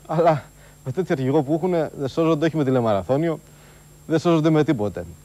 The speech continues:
Τέλος, ήρθε η σημερινή ημέρα, η οποία ανέτρεψε τα πάντα και όλοι μαντεύω ότι έχετε την αγωνία της γίνεται στις χρηματαγορές. Άρα σκεφτήκαμε να κάνουμε ένα τηλεμαραθώνιο υπέρ όλων των αναξιοπαθών Ελλήνων που παίζουν, που παίζουμε στο χρηματιστήριο.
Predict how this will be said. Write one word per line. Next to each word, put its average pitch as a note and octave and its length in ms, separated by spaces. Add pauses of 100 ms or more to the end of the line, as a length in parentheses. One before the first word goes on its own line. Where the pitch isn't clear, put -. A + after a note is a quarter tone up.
(120)
Τέλος, A#3+ 360
ήρθε F#3 160
η E3 40
σημερινή C3+ 400
ημέρα, F3 360
η E3+ 60
οποία D3 200
ανέτρεψε B2 400
τα A2+ 120
πάντα G#3 400 (180)
και C3+ 500
όλοι C#3+ 320
μαντεύω A2+ 480
ότι G2+ 180
έχετε A2 140
την G#2+ 160
αγωνία G#2+ 380
της G#2 140
γίνεται G#2 280 (140)
στις - 460
χρηματαγορές. G#2+ 720 (480)
Άρα F#3 260
σκεφτήκαμε E3+ 440
να C#3 120
κάνουμε D3+ 360
ένα D3+ 100
τηλεμαραθώνιο C#3 960
υπέρ E3 400 (100)
όλων G3 320
των E3+ 120
αναξιοπαθών D#3 540
Ελλήνων D#3 440
που B2 120
παίζουν, C#3 380
που B2+ 100
παίζουμε C3+ 520 (480)
στο D3+ 140
χρηματιστήριο. B2 640